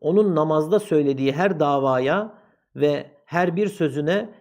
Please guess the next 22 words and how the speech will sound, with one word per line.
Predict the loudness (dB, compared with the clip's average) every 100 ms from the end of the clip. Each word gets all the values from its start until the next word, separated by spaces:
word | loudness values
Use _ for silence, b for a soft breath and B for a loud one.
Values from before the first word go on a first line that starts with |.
| B
bir | -2 0
hüccet | -4 -4 2 2 0 -12 _ -8
ve | -6 0
bir | -2 0
bürhan | -2 0 -2 -2
olsun. | -4 -8 -16 -20 _ _ _ _ _ _ _ _ _ _ _ b b b b
Mesela | 0 2 2 2 0
namaz | 0 0 0
kılan | -2 -2 0
"Elhamdülillah" | -2 0 2 4 2 2 0 -2 -2
dediği | -2 0 0 0 -2
zaman | -2 0 0 -2 -6 B -6
sanki | 0 0 0 -6 -6
dünya | -4 0 0
mescidindeki | 0 -4 -6 -8 -6 -2 -2 -2 0 0 -4 B B
o | 0 2
cemaat-i | 0 0 0 -2 -4
uzmayı | -6 -2 -2 -2 -2
teşkil | -4 -4 -2
eden | 0 0 -2 -4
bütün | 0 0
müminler, | 0 -4 -2 -2 0 0 -2